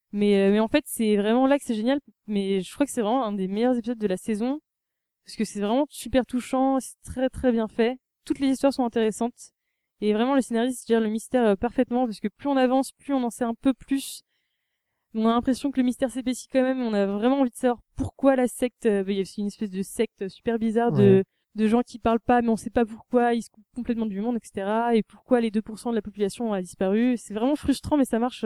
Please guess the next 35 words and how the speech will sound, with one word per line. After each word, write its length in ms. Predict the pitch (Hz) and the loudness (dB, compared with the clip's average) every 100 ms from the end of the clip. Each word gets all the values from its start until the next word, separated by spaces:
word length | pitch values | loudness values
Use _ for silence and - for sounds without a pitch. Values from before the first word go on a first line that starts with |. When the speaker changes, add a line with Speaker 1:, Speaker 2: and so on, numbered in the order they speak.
| 196 | -6
Speaker 1:
très, 180 | - 285 | -2 -4
très, 160 | - 269 | -2 -6
très, 120 | - | -8
très 140 | - 196 | -6 -6
bien. 160 | 156 _ _ _ _ _ | -6 _ _ _ _ _
Alors, 160 | 196 196 | -2 0
j'ai 120 | 214 | -2
trouvé 200 | - 311 | 0 0
quand 120 | 302 | 2
même 160 | 302 262 | 0 0
deux 160 | 214 | -4
petits 240 | 285 - 285 | -8 -4 0
bémols. 420 | 254 208 240 254 _ _ _ _ | 2 2 2 0 _ _ _ _
Speaker 2:
Ah. 60 | 131 | -8
Speaker 1:
J'ai 60 | 220 | -6
trouvé 200 | - 302 | -4 -2
qu'à 80 | 254 | -2
certains 240 | 277 285 | -2 0
moments, 240 | 269 277 | 0 0
ça 120 | 302 262 | 0 -2
tirait 200 | - 240 | -2 0
un 120 | 262 | 2
peu 120 | 302 | 4
dans 80 | 285 | 4
le 60 | 240 | 2
pathos, 560 | 233 220 233 254 - | -2 -4 -6 -6 -2
à 80 | 208 | -4
coup 160 | - 233 | -4 -4
de 200 | 208 196 | -4 -4
musique 480 | 208 214 240 247 | -6 -8 -10 -8
au 60 | 220 | -8
piano 380 | - 214 214 220 | -4 -2 0 0
un 80 | 214 | 0
peu 120 | 214 | -6
triste. 480 | - 247 262 _ | -8 -10 -10 _